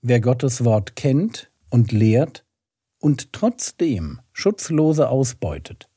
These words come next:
steht unter einem besonders schweren Gericht.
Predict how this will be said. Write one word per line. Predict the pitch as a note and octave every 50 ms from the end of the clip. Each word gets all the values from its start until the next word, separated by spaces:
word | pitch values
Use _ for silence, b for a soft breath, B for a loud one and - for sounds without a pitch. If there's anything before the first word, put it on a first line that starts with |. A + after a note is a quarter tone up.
| _ _ _
steht | - - - C#3 B2+ C#3+ D3 C#3
unter | C3 B2+ A#2+ C#3 C3 A2
einem | A2 A2 G#2+ G2+ G2
besonders | F#2+ G2 F2+ G#2 G#2+ A2+ B2 C3 B2+ C3+ B2 - -
schweren | - - - G2 G2 G2+ G2 G2 G2 G2+ F#2
Gericht. | F#2+ F#2 D#2+ D#2 - - - - -